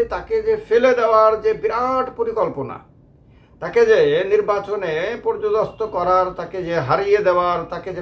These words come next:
ক্ষমতাচ্যুত করার যে বিরাট চেষ্টা, বিরাট পরিকল্পনা, বিরাট উদ্যোগ তার প্রতিপক্ষ রাজনৈতিক দলগুলোর তরফ থেকে, রাজনৈতিক নেতাদের তরফ থেকে, সেগুলোকে কি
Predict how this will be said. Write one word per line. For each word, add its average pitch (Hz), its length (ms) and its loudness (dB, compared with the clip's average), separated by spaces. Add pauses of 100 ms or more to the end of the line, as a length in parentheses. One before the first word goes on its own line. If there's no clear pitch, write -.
ক্ষমতাচ্যুত 202 520 -10 (140)
করার 165 260 0 (100)
যে 131 140 -2 (260)
বিরাট 214 360 2 (160)
চেষ্টা, 190 360 -8 (200)
বিরাট 190 340 -4
পরিকল্পনা, 175 520 -4 (140)
বিরাট 190 240 2 (100)
উদ্যোগ 175 320 2 (720)
তার 151 180 -6
প্রতিপক্ষ 185 420 -8 (600)
রাজনৈতিক 202 480 2 (160)
দলগুলোর 180 480 4
তরফ 156 180 -2 (100)
থেকে, 120 220 -12 (400)
রাজনৈতিক 180 520 -2 (100)
নেতাদের 170 360 0 (100)
তরফ 143 200 -4 (120)
থেকে, 120 200 -12 (840)
সেগুলোকে 180 600 -2
কি 127 180 -10